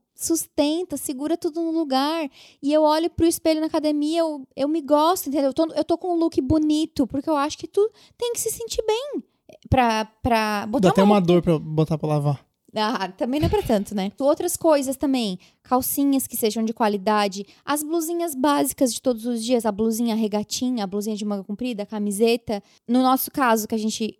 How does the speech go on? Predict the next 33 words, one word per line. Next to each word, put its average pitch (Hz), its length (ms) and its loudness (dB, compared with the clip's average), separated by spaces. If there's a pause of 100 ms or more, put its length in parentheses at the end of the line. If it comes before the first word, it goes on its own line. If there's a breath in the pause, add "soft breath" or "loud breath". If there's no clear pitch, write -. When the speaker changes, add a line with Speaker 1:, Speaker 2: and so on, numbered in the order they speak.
Speaker 1:
investe 214 440 0
muito 208 240 -2
em - 20 -4
roupa 208 260 0
de 208 120 0
inverno, 202 440 0 (380 soft breath)
tem 220 160 6
Speaker 2:
Uhum. 143 160 -2
Speaker 1:
que, 202 100 -4
né, 220 160 2
a 214 60 2
blusinha 220 420 2
de 220 140 0
lã, 220 400 4 (420)
a 220 140 2
gente 226 300 0
olha 233 240 4
a - 20 -20
composição. 220 880 -4 (400)
Não, 269 200 4 (120)
essas, 294 320 -2
todas 311 300 -2
essas 254 240 -4
marcas 220 440 -2
não 320 120 -2
são 466 320 -6
marcas 277 500 0 (560)
famosérrimas, 214 1160 0
essas 196 240 -4
marcas 196 320 -2
que - 80 -6
eu 196 40 -8
falei. 185 420 -2